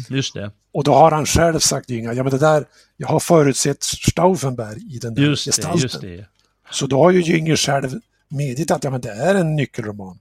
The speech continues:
Speaker 2: delvis.
Speaker 1: Ja, och Stauffenberg, han, det var alltså han som ledde attentatet, attentatförsöket mot Hitler
Speaker 2: Ja.
Speaker 1: nittonhundrafyrtiofyra.
Speaker 2: Och då f-, då får han med det i romanen, Gänger, att, ja, men det är någon sorts, det finns någon sorts opposition mot en, eh,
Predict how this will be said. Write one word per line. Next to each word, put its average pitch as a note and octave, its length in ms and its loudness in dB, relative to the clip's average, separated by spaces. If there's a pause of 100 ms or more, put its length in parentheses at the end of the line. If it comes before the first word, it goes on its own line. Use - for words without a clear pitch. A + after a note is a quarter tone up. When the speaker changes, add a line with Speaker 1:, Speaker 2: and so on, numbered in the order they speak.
Speaker 2:
delvis. B2 600 -6 (380)
Speaker 1:
Ja, G#2+ 300 -4 (160)
och D3 100 -2
Stauffenberg, D3+ 760 2
han, C#3 260 0
det B2 100 2
var A#2+ 100 4
alltså A2 220 2
han G#2+ 200 0
som A2 220 -2
ledde A2 380 0
attentatet, A2+ 840 -4
attentatförsöket A#2 1080 -2
mot A#2 140 -6
Hitler A2+ 320 -6
Speaker 2:
Ja. - 20 -6
Speaker 1:
nittonhundrafyrtiofyra. G2+ 1080 -8 (1500)
Speaker 2:
Och C3 100 -10
då C#3 120 0
f-, - 200 -6
då D#3 120 -2
får D#3 200 4
han D3+ 160 2
med D#3+ 200 0
det D3 60 -2
i C#3+ 100 0
romanen, D3 560 4
Gänger, B2+ 300 -4
att, B2+ 160 -2 (420)
ja, D#3 100 -8
men B2+ 80 -10
det D3 180 2
är C#3+ 80 0
någon C3+ 120 0
sorts, - 340 -4 (720)
det C3+ 80 -10
finns C3+ 240 -4
någon B2+ 100 -2
sorts - 300 -4
opposition C#3+ 800 0
mot B2 200 -6
en, B2 160 -4
eh, A2+ 60 -8